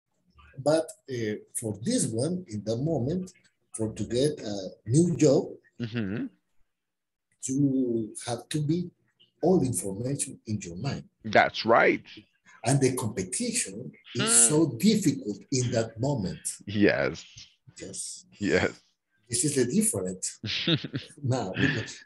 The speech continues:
Speaker 1: the, the, the, the information is so important, but
Speaker 2: Mm-hmm.
Speaker 1: the, many people can get information.
Speaker 2: Mm-hmm.
Speaker 1: The company want a
Speaker 2: Mm-hmm.
Speaker 1: person,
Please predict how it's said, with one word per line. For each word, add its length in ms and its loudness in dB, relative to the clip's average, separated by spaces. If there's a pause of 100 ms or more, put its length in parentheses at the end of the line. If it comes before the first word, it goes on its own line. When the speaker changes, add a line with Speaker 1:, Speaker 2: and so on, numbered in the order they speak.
Speaker 1:
the, 440 4
the, 100 2 (200)
the, 320 0
the 80 0
information 600 0
is 200 2
so 160 2
important, 640 -4 (280)
but 260 0
Speaker 2:
Mm-hmm. 260 -6 (920)
Speaker 1:
the, 260 -4 (380)
many 220 4
people 460 4 (320)
can 420 2
get 300 0 (160)
information. 800 0 (100)
Speaker 2:
Mm-hmm. 500 -8 (100)
Speaker 1:
The 180 0
company 640 0
want 480 2 (460)
a 40 -4
Speaker 2:
Mm-hmm. 340 -4
Speaker 1:
person, 640 0